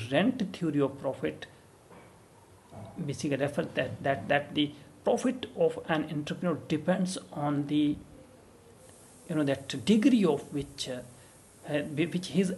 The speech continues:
ability are ex-, ex-, ex-, ex-, exceptionally different or unique over the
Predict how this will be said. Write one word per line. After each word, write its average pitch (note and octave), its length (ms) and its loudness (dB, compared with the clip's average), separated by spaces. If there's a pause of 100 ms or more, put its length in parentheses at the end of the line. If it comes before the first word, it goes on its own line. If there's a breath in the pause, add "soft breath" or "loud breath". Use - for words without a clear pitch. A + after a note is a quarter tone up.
ability F3 580 2 (380 loud breath)
are D3 200 2 (400)
ex-, - 320 -4 (1040)
ex-, D3 300 -4
ex-, C#3+ 180 -10
ex-, - 260 -12
exceptionally E3 760 2 (380 loud breath)
different G#3+ 500 0 (140)
or E3+ 120 2
unique C#3+ 640 -2 (200)
over C3 180 -6
the - 140 -8